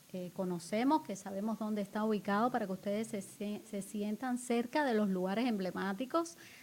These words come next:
Además, tenemos el buen servicio del, eh, del socio nuestro comercial,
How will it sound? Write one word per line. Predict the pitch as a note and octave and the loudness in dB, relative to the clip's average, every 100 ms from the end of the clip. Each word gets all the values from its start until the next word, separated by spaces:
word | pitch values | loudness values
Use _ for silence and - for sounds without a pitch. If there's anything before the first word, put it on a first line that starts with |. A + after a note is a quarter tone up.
| - - | -14 -2
Además, | A#3 A3+ A3 A3+ B3 C4 | 2 2 2 2 0 -2
tenemos | - A3 G#3+ A3+ B3 B3 - | -2 0 2 2 2 0 -2
el | A3 G#3 G3 F#3+ | 0 2 2 0
buen | F#3 G#3 | 2 2
servicio | A3+ A#3+ G3 G#3 A3 - D4 E4 - - - | 2 0 0 2 0 4 4 4 -2 -20 -14
del, | B3 G3 A3+ A3+ A#3+ C4+ C#4 - | -6 2 4 4 2 0 -2 -2
eh, | G#3 G3+ F#3+ F#3 F3 E3+ | -2 0 0 -2 -2 0
del | G#3+ | -2
socio | G3+ A3+ A3+ C4 | 0 -2 0 0
nuestro | A3+ A3+ B3+ | 2 0 0
comercial, | G#3+ F#3+ A3 G#3+ C4+ | 0 -2 0 0 0